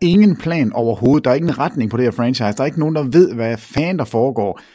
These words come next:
Det eneste, jeg synes, det, der fungerer for dem, det er det Aaron Fox, altså deres point guard, som jeg egentlig forventer en fin sæson fra. Men alle de andre, altså, jeg er slet ikke enig i, i Marvin Bagley. Øh,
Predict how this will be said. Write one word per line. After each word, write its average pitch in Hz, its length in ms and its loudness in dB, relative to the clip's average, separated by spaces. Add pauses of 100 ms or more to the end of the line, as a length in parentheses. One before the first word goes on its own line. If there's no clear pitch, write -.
(240)
Det 160 100 4
eneste, 240 400 4
jeg 151 80 2
synes, 170 340 -2
det, 120 360 0
der 117 180 -2
fungerer 127 380 2
for 113 200 0
dem, 90 160 -6 (360)
det 160 100 6
er 208 40 2
det 196 80 4
Aaron 113 260 2
Fox, 127 300 -2 (180)
altså 107 200 -6
deres 107 180 -2
point 135 260 -2
guard, 98 160 -6
som 104 240 -2 (280)
jeg 139 360 -4 (300)
egentlig 131 380 0
forventer 110 540 -2
en 110 160 -6
fin 196 260 0
sæson 110 340 -4
fra. 95 240 -6 (440)
Men 135 200 2
alle 170 220 0
de 151 120 0
andre, 135 140 -2
altså, 110 160 -4
jeg 131 40 0
er 143 40 -4
slet 147 200 0
ikke 135 160 0
enig 156 240 2
i, 107 320 -2
i 113 80 -2
Marvin 104 300 -2
Bagley. 110 320 -4 (180)
Øh, 104 200 -4